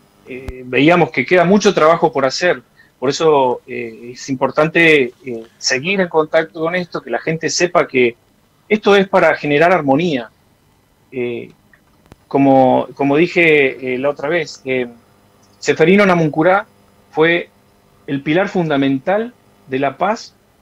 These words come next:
eh, para la construcción de paz en este ter-, en este, en este territorio. Eh, fue el pilar fundamental para la construcción de la paz. Hoy lo que nos está faltando es construir la armonía,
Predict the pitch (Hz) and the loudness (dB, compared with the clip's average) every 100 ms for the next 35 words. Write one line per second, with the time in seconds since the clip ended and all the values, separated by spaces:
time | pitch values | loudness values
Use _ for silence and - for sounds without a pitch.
0 | _ 156 - 131 123 135 127 131 - 165 | _ -20 -10 -6 -4 -6 -4 -4 -2 -2
1 | 156 131 165 202 - _ _ _ 135 143 | 0 0 2 0 -2 _ _ _ -6 -4
2 | 147 135 131 135 139 147 156 147 127 120 | -4 -2 0 0 -2 -4 -2 -2 -2 -4
3 | 131 147 - 127 113 107 123 139 139 185 | -8 -16 -4 -2 -2 -4 -2 0 2 2
4 | 170 180 - _ _ - - _ _ - | 2 0 -4 _ _ -20 -20 _ _ -20
5 | - - _ _ - 127 123 117 _ _ | -20 -20 _ _ -6 -2 -4 -6 _ _
6 | - 170 165 160 196 196 170 160 151 170 | -2 0 0 2 2 2 0 2 0 0
7 | 131 113 _ _ - 120 120 123 120 120 | 0 -2 _ _ -10 -4 -4 -6 -10 -10
8 | - 139 123 120 160 - - _ _ _ | -4 0 0 2 0 -2 -16 _ _ _
9 | _ _ _ _ _ _ - 165 185 170 | _ _ _ _ _ _ 0 4 4 2
10 | 160 147 175 175 175 196 202 190 160 - | 0 0 -2 0 0 0 0 -2 -6 -2
11 | 170 175 160 165 196 147 | 0 0 -2 -2 -2 -2